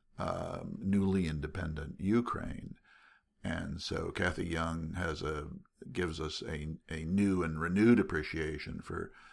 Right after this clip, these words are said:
Vladimir Voinovich's insights into Russian nationalism, where it comes from, what it means, what it could mean for the future.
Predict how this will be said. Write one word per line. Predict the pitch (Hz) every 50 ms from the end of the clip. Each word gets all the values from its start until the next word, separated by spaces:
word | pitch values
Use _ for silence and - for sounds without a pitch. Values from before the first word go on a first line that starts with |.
| - - - _ _ -
Vladimir | - - 95 92 92 87 85 82 80 76
Voinovich's | 80 85 87 87 87 82 76 76 78 - - - 95 87 82 - -
insights | - 101 98 101 104 101 - 90 73 71 69 71 - -
into | - 76 78 73 - 85 85 85 50 - - - - - 220 247 240 233 208 - - _ _ -
Russian | - 98 - - - - 95 85
nationalism, | 85 90 92 98 101 - - - 85 87 85 87 92 85 85 82 82 80 80 82 82 - - - - - - - _ _ - - - - _ -
where | 110 104 82 85 85
it | 85 85 -
comes | - 95 92 92 87 -
from, | - - 87 82 80
what | 78 80 87 73
it | 76 - -
means, | 80 80 80 82 82 80 80 76 -
what | 69 69 85 87 73
it | 73 - - - - - -
could | - - - 123 110 107
mean | 95 87 85 82 82 82 80
for | - - 78
the | 76
future. | - - - 123 131 127 - - 90 82 82 -